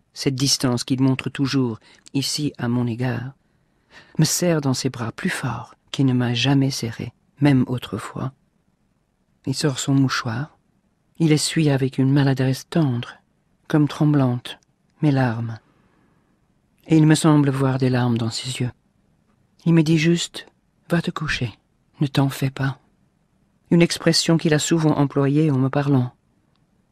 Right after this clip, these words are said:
Rien dans la vie n'en vaut la peine. Tu verras, dans la vie, tôt ou tard, tout s'arrange. À ce moment-là, et pour toujours, envers et contre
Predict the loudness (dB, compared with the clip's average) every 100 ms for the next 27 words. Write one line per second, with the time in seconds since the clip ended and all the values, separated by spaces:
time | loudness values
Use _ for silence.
0 | _ 0 4 4 4 2 2 0 0 0
1 | 2 0 0 -2 -2 0 0 0 -6 _
2 | _ _ _ _ _ _ _ _ -2 0
3 | 0 -2 -6 _ _ _ _ _ _ _
4 | 2 2 2 2 0 -2 -2 0 0 0
5 | 0 0 -4 -10 _ _ _ _ -2 0
6 | 0 -4 -2 -4 -6 -12 _ _ _ _
7 | _ _ _ _ -20 _ -2 2 6 6
8 | 6 4 2 -2 -8 _ _ _ -4 -2
9 | -4 -2 -2 2 0 0 -6 -14 _ _
10 | _ _ 4 6 6 6 4 0 2 2
11 | 2